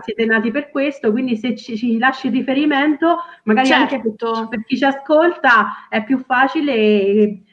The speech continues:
Speaker 1: magari
Speaker 2: Sì, sì,
Speaker 1: entrare in
Speaker 2: chiederci
Speaker 1: contatto con voi.
Speaker 2: naturalmente, sì. Allora, eh, il nome de-, della mia cooperativa di cui sono socia è Smart Team.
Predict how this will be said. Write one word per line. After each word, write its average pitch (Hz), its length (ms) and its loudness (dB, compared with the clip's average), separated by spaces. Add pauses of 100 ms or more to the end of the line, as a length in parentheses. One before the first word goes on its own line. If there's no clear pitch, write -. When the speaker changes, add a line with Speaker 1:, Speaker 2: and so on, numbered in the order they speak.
(120)
Speaker 1:
magari 208 600 -2
Speaker 2:
Sì, 240 160 2
sì, 196 80 2
Speaker 1:
entrare 214 240 2
in 220 40 4
Speaker 2:
chiederci 226 200 0
Speaker 1:
contatto 240 260 0
con 247 80 4
voi. 226 100 4
Speaker 2:
naturalmente, 196 560 0
sì. 214 480 -10 (200)
Allora, 214 500 0
eh, 214 180 -4
il 220 60 -8
nome 262 260 -2
de-, 226 240 -2
della 220 180 0
mia 220 120 -4
cooperativa 240 760 -2
di 214 140 -6
cui 190 100 -4
sono 214 280 -6
socia 269 600 0
è 202 220 -2
Smart 220 420 -2
Team. 208 640 -4